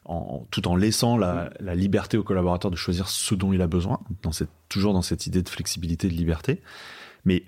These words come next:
Speaker 1: souvent, effectivement, il y a des étapes amont où, avant d'arriver à cette logique d'équipement,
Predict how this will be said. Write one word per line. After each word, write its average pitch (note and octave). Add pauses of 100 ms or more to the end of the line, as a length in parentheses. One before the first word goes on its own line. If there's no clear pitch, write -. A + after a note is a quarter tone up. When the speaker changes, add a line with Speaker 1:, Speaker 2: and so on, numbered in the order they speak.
(400)
Speaker 1:
souvent, A2+
effectivement, G#2+
il F#2
y F2
a D#2+
des D#2+
étapes F2
amont A2 (140)
où, F#2 (120)
avant A2+
d'arriver G2
à F#2
cette -
logique F2
d'équipement, A2+